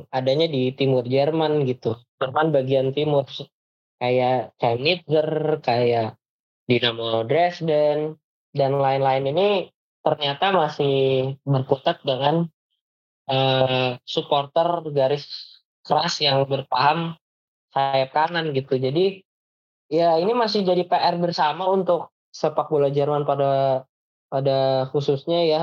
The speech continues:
untuk memberantas hal-hal seperti ini gitu. Karena ya nada-nada dari lagu-lagu supporternya, dari, eee, pandangan politiknya memang sudah, eee, ti-, menurut gue sih sudah tidak kompatibel dengan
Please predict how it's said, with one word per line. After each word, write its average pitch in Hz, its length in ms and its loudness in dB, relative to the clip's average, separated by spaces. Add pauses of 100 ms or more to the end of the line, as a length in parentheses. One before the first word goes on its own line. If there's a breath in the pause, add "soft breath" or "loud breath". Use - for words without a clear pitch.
untuk 147 340 -4
memberantas 143 800 0
hal-hal 143 380 2
seperti 156 440 -4
ini 156 260 0
gitu. 139 140 -12
Karena 160 280 -2
ya 165 200 2
nada-nada 151 720 2 (560)
dari 131 640 2
lagu-lagu 127 560 0
supporternya, 165 1080 0 (160)
dari, 139 800 0 (1080)
eee, 139 180 2 (100)
pandangan 127 380 0
politiknya 151 600 0
memang 180 280 0
sudah, 160 420 0 (1120)
eee, 160 240 2 (100)
ti-, 165 220 -2
menurut 196 360 0 (160)
gue 185 220 2
sih 240 140 -4
sudah 208 200 0
tidak 185 240 0
kompatibel 180 560 0
dengan 180 340 2